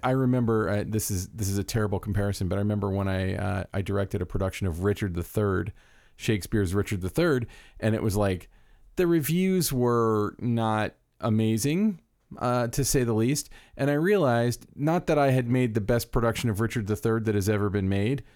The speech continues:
but, uh, I, I'm not even defending any, any part of my production, but, like, when you make something like that, you're gonna get compared to every other, like, they're gonna be comparing you to, you know, the one that Ian McKellen was in and,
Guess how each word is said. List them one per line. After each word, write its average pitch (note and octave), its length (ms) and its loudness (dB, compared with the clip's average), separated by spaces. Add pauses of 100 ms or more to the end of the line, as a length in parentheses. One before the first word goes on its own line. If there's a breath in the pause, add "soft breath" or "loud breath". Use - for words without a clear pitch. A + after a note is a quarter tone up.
but, G#2+ 500 2
uh, G#2+ 240 0
I, C3+ 180 0
I'm D3 120 2
not E3 140 4
even D3 160 2
defending C3 480 2
any, G#2 260 0
any A2 180 2
part G#2 240 0
of F2 80 -2
my G2+ 140 0
production, G2+ 440 0
but, G2+ 180 -2
like, A2 240 0
when A2+ 140 2
you A2+ 80 2
make B2 220 2
something G#2+ 340 0
like F#2+ 220 -2
that, D#2+ 300 -2 (160)
you're A#2+ 180 0
gonna B2+ 220 0
get C3 160 -2
compared G2+ 540 2
to - 100 0 (240)
every C3+ 600 0
other, A#2 520 2
like, A2 320 0
they're C#3 140 2
gonna C#3 140 2
be C3 120 0
comparing G#2+ 500 2
you G#2 260 2 (460 loud breath)
to, G2+ 540 0
you G#2+ 200 0
know, G2 200 0
the G2 140 0
one G#2 220 2
that - 140 -2
Ian A2 220 2
McKellen G#2+ 580 2
was F#2 180 0
in F#2 180 0
and, F2 280 -2